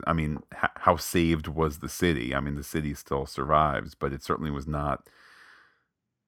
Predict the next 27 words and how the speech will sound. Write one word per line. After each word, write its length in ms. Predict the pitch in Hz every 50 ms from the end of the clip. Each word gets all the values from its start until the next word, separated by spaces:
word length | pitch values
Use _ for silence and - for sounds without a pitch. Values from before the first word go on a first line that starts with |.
| _ _ _ _ _ _ _ _ _ -
it 60 | 95
didn't 180 | 113 120 113 98
fit 240 | - - 104 92 95
into 160 | 87 - -
the 80 | 87
narrative 460 | 82 82 82 82 82 80 78 76 - -
here 260 | - 85 80 78 76
of 80 | 71
the 80 | 71 69
two 240 | - - - 82 78
people 400 | - 80 76 73 - 76 73 71
giving 320 | - 82 76 71 76 73
everything, 580 | 73 76 76 73 69 - - 69 69 71 87 85
one 160 | 80 80 80
of 100 | 78 73
which 200 | 78 76 - -
gives 200 | - 80 76 76
everything 520 | 76 76 73 73 78 76 - 78 71 71
in 60 | 73 71
order 200 | 71 69 64 64
for 160 | - - 80
there 160 | 78 73 71
to 80 | - 85
be 140 | 80 73
a 60 | 69 -
clear 360 | - - - 80 67 58 55
save. 580 | - - - 82 78 69 58 53 50 50 -